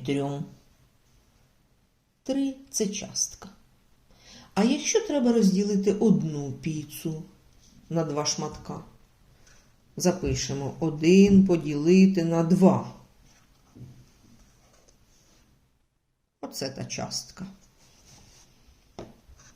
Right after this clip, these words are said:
А частку запишемо так. Знак ділення запишемо отакою горизонтальною лінією. Ділене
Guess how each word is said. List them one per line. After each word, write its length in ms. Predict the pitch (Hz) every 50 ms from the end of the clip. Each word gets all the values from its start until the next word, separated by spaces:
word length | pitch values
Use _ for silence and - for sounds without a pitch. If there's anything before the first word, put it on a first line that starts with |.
| _ _ _ _ _ _
А 120 | - 285 311
частку 500 | 311 - - 523 453 - - - 254 226
запишемо 580 | 233 247 247 - 339 320 - - 269 247 233
так. 460 | 190 - - - - - - - - - _ _ _ _ _ _ _ _ _ _ _ _ _ _ - - - _ _ _ _ _ _ _ _ _ _ _ _ _ _ -
Знак 420 | - 156 180 247 320 370 302 208
ділення 760 | 185 - 147 156 147 139 147 160 175 196 214 226 254 269 285 - - - _ _ _ _ _ _ _ -
запишемо 1080 | 143 147 151 143 135 - - 196 226 247 240 - - 254 254 240 233 233 233 233 233 226 226 - - - _ _ - - _ _ _ _ _ _ _ _ _ _ _ _ _ _
отакою 800 | - 135 131 131 - - - - - 170 170 170 165 160 165 160 - - - -
горизонтальною 1040 | - 147 151 147 143 135 147 139 139 131 131 143 147 143 143 143 143 143 139 139 135
лінією. 720 | 127 127 120 123 123 - - - 226 - - 185 - - - - - _ _ _ _ _ _ _ _ - _ _ _ _ _ _ _ _ _ _ _ _ _ _ _
Ділене 880 | - 175 175 202 226 208 170 147 139 135 131 131 127 123 120 123 - -